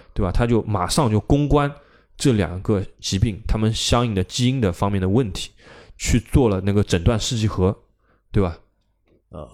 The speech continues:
Speaker 2: 那么搿实际上是辣盖，侪是辣盖检测当中就讲发挥伊个作用，
Speaker 1: 啊，
Speaker 2: 对吧？
Speaker 1: 对。
Speaker 2: 但是真个治疗闲话，还是要靠就是其他个方式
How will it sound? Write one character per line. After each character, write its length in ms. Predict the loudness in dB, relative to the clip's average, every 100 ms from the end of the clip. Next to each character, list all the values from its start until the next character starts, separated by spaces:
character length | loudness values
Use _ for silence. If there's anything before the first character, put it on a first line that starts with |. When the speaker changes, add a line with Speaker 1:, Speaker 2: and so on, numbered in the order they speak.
| -10
Speaker 2:
那 60 | -8
么 80 | -4
搿 80 | -2
实 100 | 0
际 60 |
上 160 | 0 0
是 200 | 0 -2 -4
辣 120 | -8
盖， 80 | -8
侪 240 | -4 0 2
是 80 |
辣 60 | 0
盖 120 | -2
检 320 | -2 -4 -4 -4
测 180 | -2 -2
当 200 | -2 -4
中 180 | -4
就 120 | -6 -6
讲 200 | -8 -8 -14 _
发 160 | -8 -4
挥 200 | -2 -2
伊 100 | -2
个 60 |
作 180 | -6 -8
用， 120 | -12 -14
Speaker 1:
啊， 200 | -6 -6 -4
Speaker 2:
对 140 | -8
吧？ 40 |
Speaker 1:
对。 80 | -8 -8
Speaker 2:
但 120 | -2 0
是 260 | 0 -6 -4
真 160 | -2
个 60 | 0
治 180 | -2 -2
疗 120 | 0
闲 200 | 0 0
话， 80 | -2
还 120 | -2
是 40 |
要 100 | -2
靠 220 | -2 -2 -4
就 140 | -4
是 60 | -8
其 140 | -8
他 160 | -4 -4
个 60 |
方 220 | -4 -6
式 180 | -6 -8